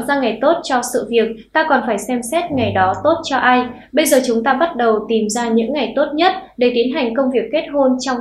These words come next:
tháng mười hai âm lịch. Quý vị hãy tham khảo thêm trong cuốn sách Ngày Tốt Toàn Thư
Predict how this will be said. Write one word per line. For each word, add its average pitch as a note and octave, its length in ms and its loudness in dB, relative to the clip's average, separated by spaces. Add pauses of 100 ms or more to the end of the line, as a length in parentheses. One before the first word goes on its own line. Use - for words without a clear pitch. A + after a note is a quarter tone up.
tháng A3 280 -4
mười A#3 200 2
hai A#3 120 -2
âm A#3 160 0
lịch. A3+ 200 6 (480)
Quý C#4 100 2
vị D4 160 4
hãy C#4+ 200 0
tham D#4+ 180 0
khảo A3+ 180 0
thêm C4+ 240 0
trong C4+ 200 -6
cuốn A3 140 -2
sách F4 320 -2
Ngày A3 280 -2
Tốt D#4 120 4 (120)
Toàn G#3+ 260 2
Thư C4 240 0